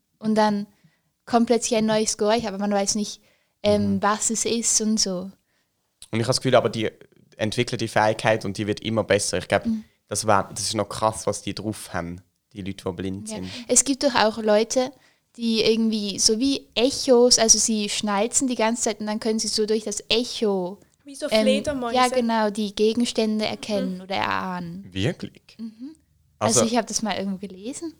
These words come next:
Speaker 2: Fledermäuse machen das mit, mit, mit Ultraschall.
Speaker 1: Ja.
Speaker 2: Aber ich finde noch krass, dass es geht mit Schnalzen, weil ich höre nicht mal ein
Speaker 1: Ja.
Speaker 2: Echo. Aber
Speaker 3: Ja.
Speaker 2: eben, die haben wahrscheinlich viel
Speaker 3: Aber das,
Speaker 2: ausprägteren
Speaker 3: ich, das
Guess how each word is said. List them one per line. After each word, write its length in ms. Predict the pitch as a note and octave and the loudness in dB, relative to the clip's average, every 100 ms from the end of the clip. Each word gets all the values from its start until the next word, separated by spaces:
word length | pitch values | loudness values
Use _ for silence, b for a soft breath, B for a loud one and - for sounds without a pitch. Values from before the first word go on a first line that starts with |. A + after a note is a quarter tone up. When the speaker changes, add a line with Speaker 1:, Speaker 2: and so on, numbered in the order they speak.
| _ | _
Speaker 2:
Fledermäuse 500 | - A2+ A2 C#3+ C3 A#2+ | -12 -2 -2 0 -4 -2
machen 140 | G#2+ | -4
das 120 | G2 | -6
mit, 240 | G#2+ F#2+ - | -10 -10 -10
mit, 300 | G#2 - - _ | -10 -10 -20 _
mit 180 | G2+ F#2 | -14 -8
Ultraschall. 680 | A2 A2+ - - G2+ F#2+ G2+ _ _ _ | -8 -8 -8 -6 -6 -6 -10 _ _ _
Speaker 1:
Ja. 240 | A#3+ A#3 D3+ - | -10 -10 -10 -4
Speaker 2:
Aber 120 | A2+ | -4
ich 40 | |
finde 200 | - A#2 | 0 -2
noch 40 | G#2+ | 2
krass, 180 | D#3 - | 0 -2
dass 140 | E3 | -6
es 120 | C3 - | -6 -4
geht 260 | D3+ D3+ | -4 -4
mit 120 | B2+ | -8
Schnalzen, 380 | - G#2+ G2 G#2 | -6 -4 -6 -2
weil 160 | G#2 - _ _ - - _ - - _ _ _ | -4 -4 _ _ -14 -14 _ -10 -10 _ _ _
ich 120 | G#2+ A2+ | -12 -2
höre 120 | G#2+ | -2
nicht 140 | G2+ | -2
mal 140 | F#2 - | -4 -2
ein 60 | |
Speaker 1:
Ja. 200 | - G#3 - | 0 0 -2
Speaker 2:
Echo. 60 | - - | -8 -4
Aber 240 | A2+ - | 2 4
Speaker 3:
Ja. 80 | B3 | 6
Speaker 2:
eben, 160 | C#3 C#3+ | 4 4
die 100 | C#3+ | 4
haben 100 | C3+ | 4
wahrscheinlich 240 | C3+ C3+ | 0 -2
viel 100 | D3+ | -4
Speaker 3:
Aber 80 | - | -4
das, 100 | D#3 C#4 | -6 0
Speaker 2:
ausprägteren 480 | C#3 C#3 - B2 | 0 2 0 0
Speaker 3:
ich, 60 | A#2 | 0
das 100 | A2+ | -2